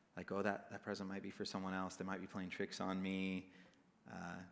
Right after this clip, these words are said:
the doubts, the self-doubts, right? The, you know, "Oh, I'm not, I'm not good enough for that. I'm, wouldn't be able to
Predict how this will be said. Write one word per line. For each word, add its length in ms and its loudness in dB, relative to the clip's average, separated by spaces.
the 80 -2
doubts, 340 12
the 100 2
self-doubts, 640 10
right? 180 6
The, 140 2
you 140 0
know, 100 0
"Oh, 100 -8
I'm 140 -2
not, 120 -4
I'm 80 -4
not 160 -2
good 140 0
enough 240 -4
for 100 0
that. 400 -2
I'm, 180 -8
wouldn't 200 0
be 120 4
able 180 2
to 260 0